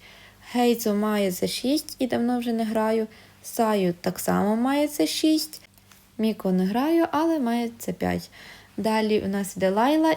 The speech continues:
і вона так само прокачується, але Ц два має. Е, Розарія Ц чотири, наступна в нас це Діона Ц шість. І замість Шенхе вона завжди була з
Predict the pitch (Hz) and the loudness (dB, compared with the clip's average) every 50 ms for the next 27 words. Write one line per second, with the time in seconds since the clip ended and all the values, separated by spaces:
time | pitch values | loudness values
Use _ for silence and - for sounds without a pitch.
0 | - - 254 262 247 240 233 233 226 - - 202 196 190 185 - 190 180 - 226 | 0 -2 -2 -2 -2 -2 -2 -4 -4 -4 -4 -4 -4 -4 -4 -4 -6 -2 0 -2
1 | 269 269 - - 302 302 285 294 - - - - 240 254 269 262 254 254 - 226 | -2 -2 -2 -4 -2 -2 -2 -4 -8 -8 -4 -2 -2 0 0 -2 -4 -2 -4 -2
2 | 190 175 165 165 165 165 175 196 208 233 262 285 302 311 311 - - - - - | -2 0 0 0 0 2 0 0 -2 -2 -2 -2 -2 -4 -4 -8 -18 -20 -20 -20
3 | - - - _ - - 214 208 208 208 208 208 202 214 214 208 202 196 196 190 | -20 -20 -20 _ -4 -2 0 0 0 0 0 -2 0 0 0 0 0 0 0 0
4 | 185 180 180 - - 190 185 - 185 180 - - 233 240 254 269 277 - 285 285 | 0 -2 -2 -2 -4 -4 -2 -2 -6 -8 -2 0 2 2 4 2 2 2 2 2
5 | 277 277 269 - - - - - 208 208 208 - - - - 220 226 - 202 196 | 4 2 0 -2 -6 -10 -8 -4 -4 -4 -4 -6 -6 -6 -6 -6 -4 -4 -4 -2
6 | 190 190 185 190 190 185 - - - - - 190 185 180 180 175 175 175 - 185 | -2 -2 -2 -2 -4 -4 -6 -8 -8 -4 -2 0 2 2 2 2 0 -2 -2 -2
7 | 185 190 190 190 180 175 170 175 - - 180 - - - 233 247 277 - - - | 0 0 0 0 0 0 -2 -4 -6 -8 -6 -6 -4 -2 -2 -2 -2 -4 -6 -18
8 | - - - - - _ _ - 214 220 226 214 214 202 - - 214 190 - 277 | -20 -20 -20 -20 -20 _ _ -2 -2 0 0 0 -2 -4 -4 -6 -6 -6 -4 -2
9 | 302 320 302 254 226 240 254 247 220 202 202 - 240 233 214 214 214 202 202 208 | -2 0 0 0 0 0 -2 -2 -2 -4 -2 -2 -2 -2 0 -4 -2 0 0 0
10 | 208 190 185 - | 0 -2 -4 -10